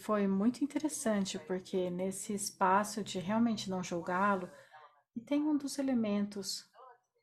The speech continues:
elementos da intimidade que eu falo muito a respeito em várias das minhas classes, que são os cinco elementos da intimidade. E isso é uma ferramenta de Access Consciousness. E eu comecei a fazer essas,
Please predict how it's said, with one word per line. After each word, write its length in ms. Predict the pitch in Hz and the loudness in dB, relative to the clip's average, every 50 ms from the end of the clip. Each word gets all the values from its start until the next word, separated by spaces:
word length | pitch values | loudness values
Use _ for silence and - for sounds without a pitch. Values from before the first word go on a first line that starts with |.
| _ _ _ _ _ _ _ _ _ _ - | _ _ _ _ _ _ _ _ _ _ -8
elementos 460 | 220 208 208 202 208 214 202 208 - | -4 -2 0 0 0 0 -2 -4 -4
da 100 | - 208 | -2 -2
intimidade 560 | 202 196 - - 196 190 196 190 185 180 - | -2 -2 -4 -6 -4 -2 0 0 0 0 -2
que 100 | - - | -4 -4
eu 60 | 202 | -4
falo 340 | 190 - - 208 214 233 226 | -4 -2 -2 -2 -2 -2 -2
muito 300 | 208 202 196 226 233 - | -2 -2 -2 -2 -2 -2
a 60 | 220 | -2
respeito 400 | 196 185 190 - - 190 185 - | -2 -2 -4 -4 -4 -4 -4 -4
em 20 | 190 | -4
várias 280 | 190 202 196 196 190 | -2 -2 -2 -2 -4
das 80 | 190 185 | -4 -6
minhas 200 | 185 185 180 - | -8 -8 -8 -8
classes, 480 | - 190 185 170 - - 190 - - - _ _ _ _ _ _ _ _ - - - - - - - - - | -6 -6 -6 -6 -8 -10 -12 -14 -16 -18 _ _ _ _ _ _ _ _ -18 -18 -18 -18 -20 -20 -20 -20 -12
que 120 | - 214 | -10 -10
são 260 | 202 - - 208 208 | -8 -4 -4 -2 -2
os 80 | 202 208 | -2 -4
cinco 260 | - 214 208 208 208 | -4 -6 -6 -4 -2
elementos 340 | 208 202 196 196 190 190 - | -2 0 0 0 -2 -4 -4
da 80 | - 196 | -6 -6
intimidade. 500 | 185 - 196 190 185 185 185 175 - - _ _ _ - - 202 - - - - - - 254 - - - - _ - _ _ | -6 -6 -6 -6 -4 -4 -6 -6 -8 -12 _ _ _ -16 -14 -14 -14 -16 -18 -20 -20 -20 -20 -20 -20 -20 -20 _ -20 _ _
E 340 | 220 208 208 214 214 208 214 | -6 -4 -4 -2 -2 -4 -6
isso 220 | 214 - - - | -6 -8 -6 -4
é 120 | 302 339 403 | -4 -2 -2
uma 160 | 381 311 269 | 0 0 0
ferramenta 440 | 262 - 208 214 196 196 196 190 190 | 0 0 -2 0 0 -2 -4 -4 -4
de 120 | - 196 | -2 -2
Access 320 | 190 190 - - 208 202 - | -2 -2 -4 -8 -10 -8 -6
Consciousness. 600 | - 196 190 190 - - 240 254 262 262 - - - - - - - - _ _ _ | -4 -4 -4 -4 -6 -2 0 2 2 2 0 -6 -18 -20 -20 -20 -20 -20 _ _ _
E 60 | - | -4
eu 60 | 269 262 | -4 0
comecei 360 | - 277 269 262 262 - 254 | 2 4 4 4 4 4 2
a 40 | 262 | 2
fazer 240 | - 247 240 247 | 2 0 0 0
essas, 280 | 233 226 - - - - | 0 -2 -4 -8 -12 -16